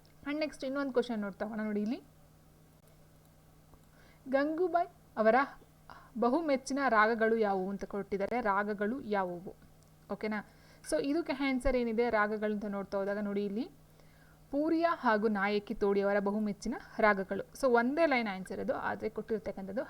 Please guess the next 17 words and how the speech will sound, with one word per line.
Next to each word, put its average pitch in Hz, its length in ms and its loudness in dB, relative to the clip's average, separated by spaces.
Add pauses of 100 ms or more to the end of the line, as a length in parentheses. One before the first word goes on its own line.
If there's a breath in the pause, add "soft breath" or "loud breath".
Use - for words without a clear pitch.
(120)
ಐದೈದು 202 440 -4
ಮಾರ್ಕ್ಸ್ 190 240 -10
ಕ್ವಶನ್ಸ್‌ಗಳು. 180 560 -10 (480 loud breath)
So - 180 2
ಇದಕ್ಕೆ 302 340 -4
ನಾವ್ 302 180 -2
ಏನ್ 226 180 0
ಮಾಡ್ಬೇಕಂತ 208 480 -4
ಹೇಳಿದ್ರೆ, 202 640 -6
ಈ 214 100 -6
ಒಂದು 208 240 -6
ಆನ್ಸರ್‌ನ 247 580 -6
ನಾವು 269 220 -4
ಫಾ-, 202 640 -2
ಬರ್ದು 208 360 -4
ಅಂಡರ್‌ಲೈನ್ 220 680 -4
ಮಾಡಿ, 202 300 -6